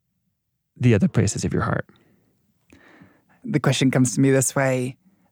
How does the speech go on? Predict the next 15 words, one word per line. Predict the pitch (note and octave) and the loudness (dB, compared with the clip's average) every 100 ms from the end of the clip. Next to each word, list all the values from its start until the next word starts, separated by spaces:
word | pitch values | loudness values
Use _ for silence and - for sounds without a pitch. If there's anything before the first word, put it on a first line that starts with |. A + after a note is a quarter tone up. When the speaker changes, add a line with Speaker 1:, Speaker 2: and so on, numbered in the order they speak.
| _ | _
Speaker 2:
like, | E3 D#3+ _ _ _ - | -8 -8 _ _ _ -6
to | - | -4
the | C#3 B2+ C3 _ _ - - | 0 0 -2 _ _ -20 -14
friends | - C3+ C#3+ | -2 2 2
on | C3+ C3 | 2 0
campus | C3+ C3+ D#3 | 0 0 -2
saying, | - C#3 C#3 | 0 2 2
"God | C3 | 2
is | C3 B2 | 0 0
good," | - C3 G2 | 0 0 0
going, | - C3 B2+ - _ _ _ - _ _ _ _ _ - | 0 0 0 -4 _ _ _ -20 _ _ _ _ _ -2
"Do | A3+ | 0
you | |
think | C#4 G4+ F4+ _ | 2 0 -4 _
God | - C3 G#2+ A#2+ | -2 0 0 -4